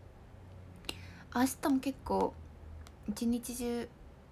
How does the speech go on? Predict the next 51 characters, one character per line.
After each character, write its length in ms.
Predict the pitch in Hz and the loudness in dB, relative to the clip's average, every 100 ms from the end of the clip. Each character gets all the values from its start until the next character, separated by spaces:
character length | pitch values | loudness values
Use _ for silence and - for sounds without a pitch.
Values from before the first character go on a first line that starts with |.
| - - - - - - - - - - - - - - - - - | -20 -20 -20 -20 -20 -20 -20 -18 -18 -18 -18 -16 -16 -18 -20 -8 -2
お 80 | |
仕 140 | 208 233 | 0 2
事 280 | 208 202 190 | 0 0 0
が 140 | - | 0
そ 180 | - 208 | 2 4
れ 120 | 214 | 4
ぞ 120 | 196 | 4
れ 160 | - - | 0 -4
ド 100 | - | -6
ド 120 | 180 185 | -2 -2
ッ 60 | - - | -4 -10
ド 100 | - | -6
ド 80 | 180 | -6
ッ 40 | - - | -6 -8
み 60 | 208 | -10
た 100 | 190 | -8
い 40 | |
な 60 | 202 | -10
感 200 | - 208 | -8 -10
じ 80 | - | -8
で 120 | - - - - - - - - - - - - - | -10 -8 -10 -12 -14 -10 -10 -12 -18 -18 -18 -16 -12
あ 120 | - 190 | -2 -2
る 100 | 180 | 0
か 180 | - | 0
ら。 160 | 190 196 - - - - - - - - - - - - | 0 0 -4 -16 -16 -12 -12 -12 -14 -16 -16 -18 -4 8
明 80 | 320 | 10
日 160 | 359 | 10
恋 240 | - 277 294 | 10 8 12
ラ 120 | 302 | 10
ジ 240 | 277 - - - - - | 10 2 0 -16 -18 -8
聞 100 | - | -2
い 20 | 220 | 2
て 80 | |
く 80 | 220 | 2
だ 80 | 214 | 2
さ 120 | 208 | 2
い。 40 | 185 | 0
ぜ 80 | 190 | 0
ひ 160 | - | -2
エ 80 | 190 | 0
ヌ 80 | 190 | 0
エ 40 | |
イ 40 | 185 | 0
チ 140 | - | -4
ケ 180 | - 190 | -4 -2
ー 40 | |
ラ 120 | 185 | -2
ジ 160 | 180 175 | -2 -4
オ。 100 | - - - - | -4 -8 -18 -6
あ 100 | 196 | 0
の、 240 | 190 185 | 4 4